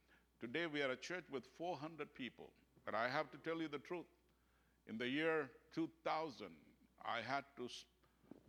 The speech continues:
dismantle the church structure because by that time we had grown to be seventeen hundred people. We had people who spoke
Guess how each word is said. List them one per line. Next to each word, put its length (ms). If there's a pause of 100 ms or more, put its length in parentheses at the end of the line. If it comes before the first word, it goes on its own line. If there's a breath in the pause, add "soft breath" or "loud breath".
(120)
dismantle 600
the 180
church 400
structure 720 (120)
because 280
by 240
that 300
time 220
we 140
had 140 (120)
grown 220
to 100
be 220
seventeen 1040
hundred 380
people. 320 (1120 loud breath)
We 180
had 180 (180)
people 320
who 140
spoke 400